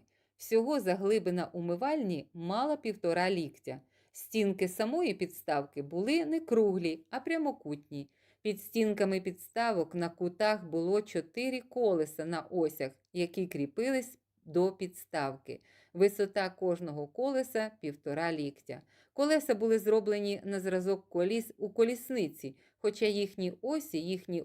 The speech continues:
ободи, їхні спиці та їхні ступиці — усе було відлите з міді. На чотирьох кутах кожної підставки було по одній підпорці,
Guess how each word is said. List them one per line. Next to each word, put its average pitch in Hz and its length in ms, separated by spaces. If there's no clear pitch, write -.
ободи, 151 440
їхні 160 400
спиці 190 500
та 160 120
їхні 160 440
ступиці — 160 840
усе 254 320
було 277 260
відлите 180 800
з 151 260
міді. 139 480
На 190 140
чотирьох 202 580
кутах 196 400
кожної 180 440
підставки 185 800
було 220 320
по 269 160
одній 226 380
підпорці, 185 960